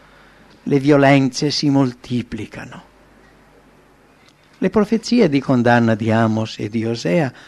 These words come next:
furono accompagnate da predizioni relative alla gloria futura. Alle dieci tribù ormai da tempo ribelli e impenitenti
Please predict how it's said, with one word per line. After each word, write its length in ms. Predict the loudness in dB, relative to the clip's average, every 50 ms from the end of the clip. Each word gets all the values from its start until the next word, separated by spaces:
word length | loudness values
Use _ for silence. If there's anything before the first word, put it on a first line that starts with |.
| -20 -20 -20 -20 -20
furono 380 | 0 2 4 4 6 4 4
accompagnate 840 | 2 0 0 0 -2 -2 0 0 0 0 2 2 0 0 0 -2 -2
da 140 | -2 -2 -2
predizioni 800 | -2 -2 -4 -4 -2 -4 -6 -8 -6 -2 0 0 2 2 0 0
relative 600 | -2 -2 -4 -4 -6 -6 -4 -4 -4 -2 -2 -4
alla 200 | -4 -4 -6 -6
gloria 400 | -4 -4 -4 -4 -4 -6 -8 -8
futura. 540 | -8 -10 -12 -10 -10 -12 -12 -12 -14 -16 -20 -20 _ _ _ -20 _ -20 _ -20 _ _ _ _ _ -20 _ _ -20 -20 -10 _
Alle 200 | 0 2 2 4
dieci 360 | 6 4 4 4 2 -2 -2
tribù 320 | 0 0 0 2 2 4
ormai 680 | 4 6 6 6 4 4 4 4 4 4 4 4 2 2
da 140 | 2 -2 -4
tempo 560 | -2 -2 0 0 2 0 -2 -4 -6 -8 -6
ribelli 640 | -4 -4 -4 -2 -2 -2 -2 -2 -4 -6 -8 -8
e 40 | -8
impenitenti 960 | -8 -10 -12 -12 -10 -6 -6 -6 -6 -4 -4 -2 -2 -4 -6 -6 -8 -10 -10